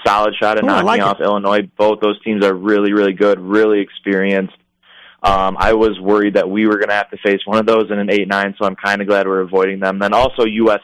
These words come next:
Speaker 1: C. Uh, they're a six seed, but I think they could be, you know, they're a top twenty team, tough matchup, two really good players, the Mobley brothers, Evan Mobley, one of the best players in the country. I wouldn't be surprised if they go to the Final Four.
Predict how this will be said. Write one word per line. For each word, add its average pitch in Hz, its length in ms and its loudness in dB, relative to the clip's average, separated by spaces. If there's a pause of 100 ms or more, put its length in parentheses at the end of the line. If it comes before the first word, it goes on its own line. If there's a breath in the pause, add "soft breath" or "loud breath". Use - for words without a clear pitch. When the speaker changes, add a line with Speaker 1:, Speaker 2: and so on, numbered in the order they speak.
Speaker 1:
C. 95 260 -6 (600)
Uh, 98 260 2
they're 110 180 2
a 107 40 -2 (120)
six 110 220 0
seed, 107 180 0
but 92 100 2
I 98 120 0
think 107 220 -4
they 104 100 2
could 98 180 -6
be, 95 300 0
you 104 80 0
know, 90 220 0
they're 101 200 2
a 98 80 -2 (160)
top 104 220 0 (100)
twenty 107 340 0
team, 104 500 -2 (120)
tough 110 220 0
matchup, 98 540 -2 (120)
two 110 440 0
really 107 420 2
good 101 260 0
players, 95 380 0 (100)
the 95 60 -6
Mobley 95 380 0
brothers, 92 500 0
Evan 98 220 -2
Mobley, 95 480 -2 (420)
one 107 200 2
of 101 60 -2
the 95 60 -2
best 98 280 0
players 95 220 2
in 95 60 -4
the 95 80 -4
country. 95 340 -2
I 92 40 2
wouldn't 101 160 -2
be 104 140 -2
surprised 98 360 0
if 85 100 -12
they 95 160 0
go 98 200 2
to 95 400 -2
the 87 80 -4
Final 90 360 -2
Four. 87 300 -2